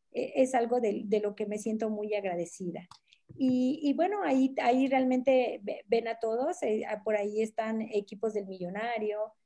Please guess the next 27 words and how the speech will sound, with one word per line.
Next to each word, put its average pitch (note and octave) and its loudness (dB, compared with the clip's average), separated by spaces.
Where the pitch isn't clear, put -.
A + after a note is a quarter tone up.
equipos G3 -4
del F#3 -4
get, A#3+ 2
y C4+ 2
ahí F4 4
vamos C#4 2
poco B3 -2
a A3 2
poco, G3+ -2
pero G#3+ 4
algo A#3 4
de B3+ 4
lo G#3 -2
que G3 -8
agradezco G3+ -2
tanto A3+ 0
a G#3 2
esta G#3+ -6
bendita G3+ 0
oportunidad G#3 -2
es B3+ 0
que C#4+ -2
somos C4 0
una A#3+ -4
familia A3+ -2
más A#3 -2
saludable, F#3 -2